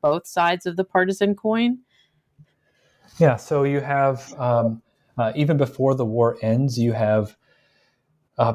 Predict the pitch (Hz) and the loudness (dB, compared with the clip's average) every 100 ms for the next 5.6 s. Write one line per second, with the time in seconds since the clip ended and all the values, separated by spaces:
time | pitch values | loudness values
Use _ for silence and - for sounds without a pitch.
0 | - - 117 - - 143 135 127 123 - | -2 -4 0 2 2 0 -2 0 -2 -2
1 | 123 139 139 120 - 113 113 113 - - | -2 0 -2 -4 -2 2 2 2 -6 -4
2 | 117 110 113 110 110 - 117 101 - - | -2 -2 0 0 -2 2 4 4 0 -6
3 | 120 110 107 104 - _ _ 107 107 107 | -2 0 0 0 -6 _ _ -2 0 0
4 | 113 - _ - 117 - 110 110 110 - | -4 -14 _ -20 -14 -4 0 0 -2 -2
5 | 120 120 110 110 110 104 | 0 0 0 0 0 -4